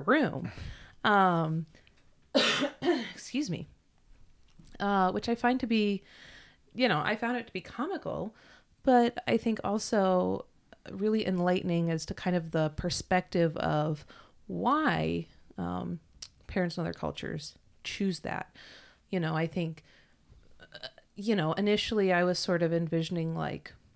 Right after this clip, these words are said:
and this is a terrible, like, not stereotype necessarily, but assumption of, like, oh, you know, in, in cultures in Africa where they live in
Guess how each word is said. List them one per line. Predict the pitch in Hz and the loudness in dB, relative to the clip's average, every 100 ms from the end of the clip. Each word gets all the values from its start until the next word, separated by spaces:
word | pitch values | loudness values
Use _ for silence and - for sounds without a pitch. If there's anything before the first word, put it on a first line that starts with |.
| _ - | _ -6
and | 202 | -4
this | - | -4
is | 165 | -4
a | 151 | -6
terrible, | - 170 156 147 143 | -4 -2 -2 -2 -4
like, | 156 156 - - - - - - _ _ _ _ _ - _ _ _ _ _ _ - - - - - _ _ - | -4 -6 -8 -18 -20 -20 -20 -20 _ _ _ _ _ -20 _ _ _ _ _ _ -14 -14 -18 -20 -20 _ _ -12
not | 226 226 | -8 -8
stereotype | - - 185 180 - 180 | -8 -4 -2 -2 -2 -4
necessarily, | 170 160 180 170 160 | -4 -6 -4 -2 -2
but | 156 165 | -2 -4
assumption | 156 165 156 170 165 | -4 -6 -4 -4 -4
of, | 156 | -2
like, | 156 151 - | -2 -2 0
oh, | 254 240 233 | 4 6 6
you | 220 196 | 4 2
know, | 160 165 - - - - - | 0 -2 -6 -16 -20 -20 -2
in, | 190 185 180 185 - | 2 4 4 2 0
in | 180 | -2
cultures | - 175 - 170 | 0 -2 -2 -4
in | 170 - | -4 0
Africa | 160 156 165 - 156 151 | 0 0 -2 0 0 2
where | 156 156 | 0 -2
they | 151 160 151 | -2 -2 -2
live | 156 151 | -2 -2
in | 160 160 | -2 -2